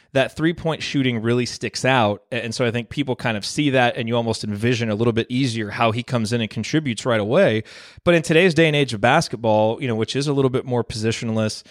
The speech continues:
and, you know, you want versatile players, a guy like Armon is gonna be underrated. A-, and so, you know, uh, I know that was a big discussion between those two. And, uh,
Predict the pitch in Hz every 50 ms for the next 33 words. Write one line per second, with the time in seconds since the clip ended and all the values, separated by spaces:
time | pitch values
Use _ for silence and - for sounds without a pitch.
0 | - - - - _ - - 120 113 113 117 113 113 - 131 110 104 113 113 110
1 | 113 120 131 - 131 113 123 127 120 - - 120 104 - - - 180 220 214 151
2 | 113 107 104 104 - - _ - - _ _ _ _ - 131 120 _ _ _ _
3 | _ _ _ _ - 175 151 131 147 143 151 151 151 143 - 151 147 139 143 143
4 | 143 135 127 147 156 151 131 135 120 104 104 104 101 101 95 95 90 90 87 87
5 | 80 73 80 - - 120 113 104 120 113 107 - - 120 113 110 110 107 107 -
6 | - 131 107 98 101 - _ - 113 87 - 117 - - - 127 120 123 127 123
7 | 120 117 110 113 104 107 120 110 110 104 - - 135 127 - - 123 110 110 -
8 | - 123 113 113 107 101 - - 180 165 135 123 113 - - - - _ - 135
9 | 123 123 135 131